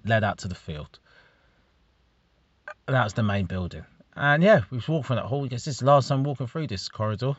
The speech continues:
I was like, "Oh man, I know." And he's like, "Oh, are your eyes hot?" I'm like, "Yeah, my eyes are really hot." "Yours?" He's like, "Yeah." He's like, "Yeah, man. My eyes are sweating." <laughs> We weren't crying.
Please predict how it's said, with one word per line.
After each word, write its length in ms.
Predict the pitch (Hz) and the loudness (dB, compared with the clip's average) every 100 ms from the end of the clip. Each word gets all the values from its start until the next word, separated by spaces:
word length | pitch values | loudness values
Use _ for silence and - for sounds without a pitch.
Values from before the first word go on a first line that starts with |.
| - | -8
I 40 | |
was 120 | 104 | -6
like, 140 | 107 113 | -4 2
"Oh 200 | 131 104 | 4 6
man, 300 | 120 120 92 _ - | 4 2 0 _ -10
I 80 | |
know." 260 | 107 147 170 90 _ _ _ _ _ _ _ _ _ _ _ _ _ _ - | 0 4 4 2 _ _ _ _ _ _ _ _ _ _ _ _ _ _ -10
And 100 | 98 | -6
he's 140 | 101 | -2
like, 120 | 98 | 6
"Oh, 360 | 147 156 101 - _ _ | 10 10 6 -4 _ _
are 80 | 127 | -2
your 180 | 139 156 | 0 6
eyes 300 | 170 208 156 | 8 8 6
hot?" 300 | - 104 - _ - | 0 -2 -2 _ -10
I'm 60 | |
like, 120 | 110 101 | -8 0
"Yeah, 280 | 131 147 | 6 6
my 220 | 113 135 139 | 6 6 6
eyes 220 | 127 95 | 4 0
are 60 | |
really 300 | 95 123 117 | -2 -2 -2
hot." 280 | 104 117 117 - _ _ _ _ _ _ _ _ _ | -2 -2 -2 -6 _ _ _ _ _ _ _ _ _
"Yours?" 360 | - 135 185 175 | 0 6 6 6
He's 120 | 98 | 0
like, 140 | 85 85 | -4 -2
"Yeah." 380 | 107 123 101 - _ _ _ _ _ _ _ _ | -2 0 0 -4 _ _ _ _ _ _ _ _
He's 160 | - | -12
like, 120 | 95 92 | -8 -2
"Yeah, 360 | 110 120 117 | 2 4 4
man. 380 | 104 104 110 101 - _ _ _ _ _ _ | 4 4 2 0 -8 _ _ _ _ _ _
My 300 | - 117 123 | -2 4 4
eyes 120 | 127 95 | 4 0
are 60 | |
sweating." 640 | - - 117 110 - 120 - - - - - - - | -6 -2 0 0 0 -4 -4 -6 -4 -4 -4 -2 6
<laughs> 880 | 285 - - 254 - - - - - | 6 6 2 2 2 -10 -16 -16 0
We 80 | 247 | 8
weren't 240 | 220 - | 8 8
crying. 460 | - 180 214 254 | 4 8 8 8